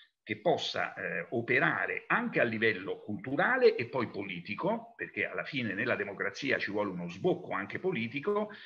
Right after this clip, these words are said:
per impedire i progetti più o meno, mm, consci, non lo so, ma comunque i progetti di disumanizzazione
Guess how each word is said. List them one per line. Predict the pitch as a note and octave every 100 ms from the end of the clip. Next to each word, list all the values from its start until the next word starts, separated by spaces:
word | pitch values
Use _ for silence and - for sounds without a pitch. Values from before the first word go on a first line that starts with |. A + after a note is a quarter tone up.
| - -
per | F3+ E3+ A#2 - -
impedire | G#3 F#3+ - C3 A2+ C3 C3 D3+ G3 G#3 - -
i | A2
progetti | G#2+ G#2 G2 E3+ C#3+ - - F2 -
più | A#2+
o | A#2+
meno, | D#3+ A3+ A3+ F3 C#3+ - - _ -
mm, | G#2 G2 F#2+ G2 F#2+ F2+ F2+ F2+ F2 - - - - -
consci, | D3+ C3 G2+ F2 - - D#3+ G#3
non | B2 A#2
lo | G#2
so, | - B2 D3
ma | B2+
comunque | - - D3 D3 -
i | - D3 D#3+
progetti | G#2+ G2 A2 B2+ C3+ - - E3
di | A2+ G#2+
disumanizzazione | C3 A3 D#3+ C3 B2+ C3+ C#3+ E3+ - C#3 A2 B2 F#3